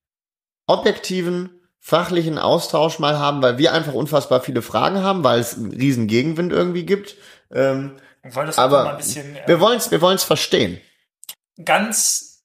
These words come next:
Speaker 2: sachlich darstellen, Fragen klären. Falls ihr jetzt schon Fragen haben solltet, könnt ihr uns die mal zuschicken. Dann werden wir die auf jeden Fall auch ins Gespräch bringen.
Speaker 1: Ja.
Speaker 2: Und wollen einfach mal einen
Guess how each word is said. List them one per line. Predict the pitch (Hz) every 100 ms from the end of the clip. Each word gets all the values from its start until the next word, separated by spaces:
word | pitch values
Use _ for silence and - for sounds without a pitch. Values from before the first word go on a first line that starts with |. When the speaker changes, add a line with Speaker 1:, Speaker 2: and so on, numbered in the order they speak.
| _ 147
Speaker 2:
sachlich | 160 165 - 160
darstellen, | - 147 180 - 175 175 180 185 185 190 _
Fragen | - - 156 185 180
klären. | - 165 160 160 160
Falls | 156 156
ihr | 151
jetzt | 202 - -
schon | 175 151
Fragen | - 156 170 160
haben | 151 143
solltet, | 123 147 196 208 220 214 - - - -
könnt | 202 208
ihr |
uns | 185
die | 165
mal | 151 147
zuschicken. | 214 208 247 233 226
Dann | 190 156
werden | 175 180
wir | 165
die | 156
auf | 151
jeden | 175 180
Fall | 160 -
auch | 151
ins | 151 -
Gespräch | - - 202 220
bringen. | - 190 185 - -
Speaker 1:
Ja. | 143 - -
Speaker 2:
Und | 170 165 156 - - - 143
wollen | 139 175 196
einfach | - 185 180
mal | 165 160 156
einen | 147 151 -